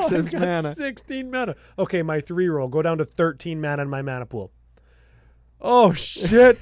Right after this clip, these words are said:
Speaker 2: <laughs> Now I have twenty-one mana. What do I do? Oh, I guess
Speaker 1: And then
Speaker 2: I
Speaker 1: it,
Speaker 2: just die.
Speaker 1: and it went up to, like, a,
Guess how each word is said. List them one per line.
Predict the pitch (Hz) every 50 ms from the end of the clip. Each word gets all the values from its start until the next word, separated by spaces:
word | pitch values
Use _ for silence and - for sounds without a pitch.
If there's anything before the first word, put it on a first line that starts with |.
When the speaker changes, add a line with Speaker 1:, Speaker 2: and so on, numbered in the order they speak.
| - -
Speaker 2:
<laughs> | 190 - -
Now | 330 - - 349 320 311
I | 254 247
have | 202 240 220 208
twenty-one | - 302 311 311 330 294 311 254 320 277 247 294 269 294 294 285
mana. | 269 277 311 330 320 302 277 254 226 254 254 - 190 190 - - 214 -
What | 339 349 381 415
do | 359 349
I | 381 - 403 359
do? | 330 349 403 427 427 415 381 349 349 - - - - - - - - - - - - _
Oh, | 240 220 214 208 196 180 165 143 123 110 104 - _ -
I | 123
guess | 123 143 156
Speaker 1:
And | 156 160
then | 156
Speaker 2:
I | 147 160
Speaker 1:
it, | 170
Speaker 2:
just | 147 147 123 - -
die. | 147 135 123 117 113 117
Speaker 1:
and | 131 143 151
it | 151
went | 151 160 165
up | 165 156
to, | 170
like, | 165 151 151 -
a, | 147 135